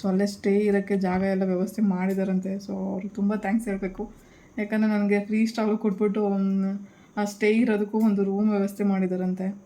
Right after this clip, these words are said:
So, ನನಗೂ ಎಷ್ಟು ಖರ್ಚು ವೆಚ್ಚಗಳಾಗ್ತಾವಪ್ಪ, ಏನು ಮಾಡೋದು, ಫಸ್ಟ್ ಟೈಮ್ ಬೇರೆ ಸ್ಟಾಲು ಅಂತ ಹೇಳಿ ತುಂಬ ಭಯ ಆಗ್ತಾಯಿತ್ತು. So, ಒಂದು ಖುಷಿ ಆಗ್ತಿದೆ. ಹ್ಞೂ, ಫಸ್ಟ್ ಟೈಮ್ ಹೋಗ್ತಾಯಿದ್ದೀನಿ. ಆ, ಗೊತ್ತಿಲ್ದವರೆಲ್ಲ ನಿಜವಾಗ್ಲೂ ಹೆಲ್ಪ್ ಮಾಡ್ತಿದ್ದಾರೆ. So, ನನ್ನ ಸ್ಟಾಲಿಗೆ ಬಂದು ಗೊತ್ತಿಲ್ದವರೆಲ್ಲ ತಗೊಂಡ್ರೆ ಒಂದೊಂದು.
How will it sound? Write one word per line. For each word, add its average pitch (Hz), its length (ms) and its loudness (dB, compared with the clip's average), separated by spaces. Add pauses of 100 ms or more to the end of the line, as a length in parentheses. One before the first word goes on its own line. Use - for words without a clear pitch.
(420)
So, 196 160 -4
ನನಗೂ 190 280 2
ಎಷ್ಟು 196 280 0
ಖರ್ಚು 196 260 -4
ವೆಚ್ಚಗಳಾಗ್ತಾವಪ್ಪ, 196 720 -2
ಏನು 190 280 0
ಮಾಡೋದು, 190 260 -2
ಫಸ್ಟ್ 190 280 -8
ಟೈಮ್ 196 280 0
ಬೇರೆ 190 400 0
ಸ್ಟಾಲು 190 400 -2
ಅಂತ 185 180 0
ಹೇಳಿ 185 240 -2
ತುಂಬ 190 220 -2
ಭಯ 185 220 -2
ಆಗ್ತಾಯಿತ್ತು. 190 480 -4 (920)
So, 220 120 -4
ಒಂದು 202 240 0 (800)
ಖುಷಿ 233 240 -2
ಆಗ್ತಿದೆ. 226 580 2
ಹ್ಞೂ, 202 380 -2
ಫಸ್ಟ್ 190 260 -6
ಟೈಮ್ 214 160 0
ಹೋಗ್ತಾಯಿದ್ದೀನಿ. 202 720 -4 (440)
ಆ, 190 120 -2
ಗೊತ್ತಿಲ್ದವರೆಲ್ಲ 240 760 0
ನಿಜವಾಗ್ಲೂ 208 380 2
ಹೆಲ್ಪ್ 202 200 -2
ಮಾಡ್ತಿದ್ದಾರೆ. 196 540 -4
So, 190 320 -4
ನನ್ನ 190 120 -2
ಸ್ಟಾಲಿಗೆ 208 440 0
ಬಂದು 214 260 0
ಗೊತ್ತಿಲ್ದವರೆಲ್ಲ 214 720 0
ತಗೊಂಡ್ರೆ 208 440 0
ಒಂದೊಂದು. 190 580 -4